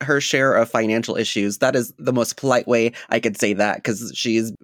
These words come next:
been consistently investigated <laughs> for, uh, various financial issues. Um, to spend a hundred twenty-five thousand, I mean, it is her constituency funds, but, like,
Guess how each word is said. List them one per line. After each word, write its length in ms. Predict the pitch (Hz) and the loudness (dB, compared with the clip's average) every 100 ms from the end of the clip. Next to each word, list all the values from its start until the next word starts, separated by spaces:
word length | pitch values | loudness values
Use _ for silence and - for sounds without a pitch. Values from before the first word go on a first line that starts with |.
| 147 | -2
been 200 | 139 131 | 0 2
consistently 540 | 131 131 120 117 110 110 | 0 0 -2 -2 -2 -2
investigated 640 | 110 104 - 107 104 104 | -2 -2 -2 -2 -2 -2
<laughs> 20 | - | -2
for, 360 | - 202 220 220 226 226 277 262 - | 2 2 2 0 -2 2 2 0 2
uh, 800 | 175 220 160 151 208 180 - 208 190 254 156 | 2 4 4 4 2 0 2 2 2 0 2
various 640 | 156 156 160 160 151 - | 4 6 6 4 2 2
financial 500 | 139 117 120 127 120 | 0 2 0 0 -2
issues. 420 | 120 - 110 117 - | -2 0 0 -2 -2
Um, 380 | 127 110 113 135 - - - | 0 2 0 -4 -14 -14 -2
to 220 | - 170 | 2 2
spend 440 | - 160 151 143 | 2 2 2 2
a 80 | - | 0
hundred 260 | 123 123 - | -2 -4 -4
twenty-five 420 | 127 113 104 101 | -2 0 0 2
thousand, 760 | 104 95 110 _ - 107 104 | 0 0 -4 _ -8 -4 -2
I 40 | 156 | 2
mean, 160 | 185 | 4
it 140 | 175 165 | 4 4
is 340 | 175 175 - - - _ _ 156 | 2 2 -4 -14 -20 _ _ -2
her 160 | 156 | 0
constituency 840 | - 135 - 123 - 165 117 - 180 | 2 -2 0 -2 2 0 0 -4 -6
funds, 380 | - 160 175 - | -2 -2 -2 -2
but, 180 | - - | -2 0
like, 320 | 95 - - | -2 -2 -10